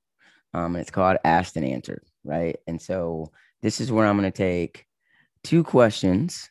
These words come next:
that I either get from social media or email or I find online in one of the trans groups that I belong to and answer them. So hopefully it's helpful, all right? So the first question I got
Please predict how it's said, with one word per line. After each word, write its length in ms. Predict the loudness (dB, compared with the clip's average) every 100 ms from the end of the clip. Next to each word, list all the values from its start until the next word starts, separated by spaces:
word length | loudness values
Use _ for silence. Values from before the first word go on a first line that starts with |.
| 0
that 140 | 4
I 40 |
either 280 | 4 4 2
get 280 | 0 -2 -2
from 140 | -6
social 340 | -6 -6 -4 -4
media 640 | -2 -2 0 0 0 -2 -2
or 100 | -8 -6
email 560 | -4 0 0 0 0
or 160 | 0 -2
I 60 | -6
find 200 | -6 -4
online 420 | -4 -4 -4 -4
in 80 | -4
one 80 | -6
of 80 | -6
the 60 |
trans 380 | -8 -4 -2 -2
groups 240 | -2 -4 0
that 100 | 0
I 80 |
belong 320 | 0 -2 -2 -4
to 360 | -4 -2 -4 -8 -20 -20 -20 -6
and 440 | -2 -2 -2 -4 -4
answer 320 | -4 -4 -6
them. 320 | -8 -10 -12 _
So 160 | -2 2
hopefully 680 | 2 2 -2 0 -2 -4 -10 _ _ _ _ _ _
it's 140 | -14 -8
helpful, 420 | -10 -10 _ -20 _ _ _
all 60 | -6
right? 220 | -4 -4
So 120 | -6
the 80 | -8
first 320 | 0 0 0
question 360 | 2 0 2 -6
I 100 | -6
got 240 | -6 -10